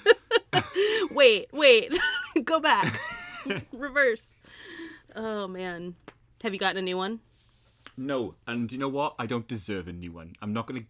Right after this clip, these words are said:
Speaker 2: I'm not gonna
Speaker 1: Mm.
Speaker 2: just stroll on down the shop and buy myself a new one. I don't deserve a new one. I'm gonna fucking deal with it for a little bit.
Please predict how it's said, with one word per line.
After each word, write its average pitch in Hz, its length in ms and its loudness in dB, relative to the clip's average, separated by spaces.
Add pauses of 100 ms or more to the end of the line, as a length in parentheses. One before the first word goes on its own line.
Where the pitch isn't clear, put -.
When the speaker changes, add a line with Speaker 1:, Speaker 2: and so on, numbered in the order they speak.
Speaker 2:
I'm 127 100 -4
not 135 140 -2
gonna 139 140 -6
Speaker 1:
Mm. 110 60 -10
Speaker 2:
just - 380 -8 (300)
stroll 113 520 -6
on 101 100 -4
down 95 160 -6
the 90 60 -10
shop 90 260 -12
and 87 100 -14
buy 90 120 -12
myself 85 300 -16
a 95 40 -16
new 90 160 -12
one. 92 140 -10
I 104 80 -12
don't 101 160 -6
deserve 85 340 -10
a 80 40 -18
new 87 180 -20
one. 87 180 -20
I'm 95 100 -18
gonna 90 160 -14
fucking 92 340 -12
deal 90 180 -10
with 82 120 -14
it - 100 -20
for 92 100 -20
a - 20 -18
little 82 180 -20
bit. 82 180 -20